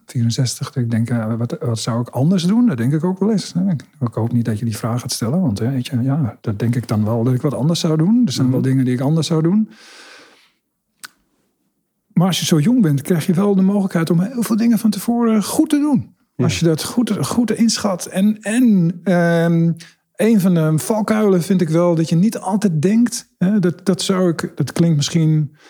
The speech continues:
Speaker 1: ja, een beetje voor je eigen parochie spreken of zo, maar ik zou denken, niet alle kennis die je vergaart, zeg maar, zonder dat iemand jou, hè, ook helpt om het goed te pakken en ook, eh, de,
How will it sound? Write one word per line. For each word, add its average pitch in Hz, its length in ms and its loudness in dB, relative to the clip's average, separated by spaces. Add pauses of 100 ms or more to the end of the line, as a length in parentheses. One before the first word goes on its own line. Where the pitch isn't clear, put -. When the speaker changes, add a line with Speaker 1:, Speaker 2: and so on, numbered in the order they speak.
(380)
Speaker 1:
ja, - 360 -4
een 123 60 0
beetje 113 260 -2
voor 123 180 -2
je 120 60 0
eigen 127 300 -4
parochie 147 380 0
spreken 180 520 0
of 160 80 0
zo, 185 220 0
maar 160 240 2 (760)
ik 190 160 -2
zou 185 220 0
denken, 165 640 2 (340)
niet 208 220 0
alle - 320 -2
kennis 202 380 2
die 175 160 2
je 151 100 4
vergaart, 202 580 -2
zeg - 200 -2
maar, 156 240 2
zonder 185 300 2
dat 160 140 0
iemand 160 280 2
jou, 151 320 2 (320)
hè, - 160 -4 (120)
ook 139 180 0
helpt 185 340 0
om 156 140 0
het 143 100 0
goed - 200 0
te - 120 -4
pakken 170 300 0 (240)
en 160 160 2
ook, 131 260 0
eh, 131 140 2 (120)
de, 120 420 2